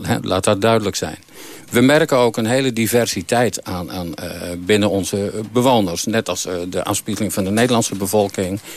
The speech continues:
heb je hoogopgeleide, je hebt mensen die minder opgeleid zijn... en, eh, natuurlijk een middenkader.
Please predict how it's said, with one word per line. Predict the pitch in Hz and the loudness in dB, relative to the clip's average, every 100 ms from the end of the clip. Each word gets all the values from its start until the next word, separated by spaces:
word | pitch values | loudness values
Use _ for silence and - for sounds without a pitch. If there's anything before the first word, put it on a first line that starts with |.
| - | -10
heb | - | -2
je | |
hoogopgeleide, | 92 113 127 120 - 113 107 107 104 107 - - - | 4 4 4 2 0 2 4 4 0 -2 -10 -20 -8
je | - | 0
hebt | 92 | 0
mensen | - 98 92 98 80 92 | 0 -2 -2 -2 -4 -4
die | 90 87 | -2 2
minder | 113 131 107 | 4 4 4
opgeleid | 104 - 101 95 | 2 2 2 2
zijn... | - 95 90 90 | 0 -6 -8 -10
en, | - 90 80 | -10 -8 -6
eh, | 90 78 82 | -6 -6 -4
natuurlijk | 98 87 - 92 87 | -4 -2 0 0 2
een | 87 | 2
middenkader. | 120 - - 110 110 107 | 4 4 2 2 2 0